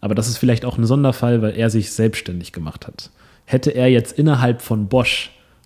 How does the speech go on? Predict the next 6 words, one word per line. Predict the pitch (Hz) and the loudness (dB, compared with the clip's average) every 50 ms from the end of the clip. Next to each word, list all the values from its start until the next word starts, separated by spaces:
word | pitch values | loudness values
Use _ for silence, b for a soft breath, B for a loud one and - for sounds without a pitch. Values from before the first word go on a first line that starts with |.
| - - | -16 -14
die | |
Position | - - - 110 107 101 - - 127 127 123 110 | -6 -4 -2 -2 -2 -4 0 2 4 4 4 4
wechseln | 110 113 110 - - - 107 98 90 92 90 | 2 -2 -4 -6 -6 -4 -2 -2 -2 -2 -4
wollen | 90 90 92 104 135 170 180 - b b b b b b b b b _ _ _ _ | -4 -4 -2 -2 0 -2 -2 -4 b b b b b b b b b _ _ _ _
und, | - 113 107 104 104 101 101 101 101 95 - - - - - _ _ | 0 2 2 2 2 2 0 0 -2 -4 -6 -10 -12 -14 -14 _ _
äh, | 113 104 98 98 95 95 | -6 -4 -2 -2 -2 -4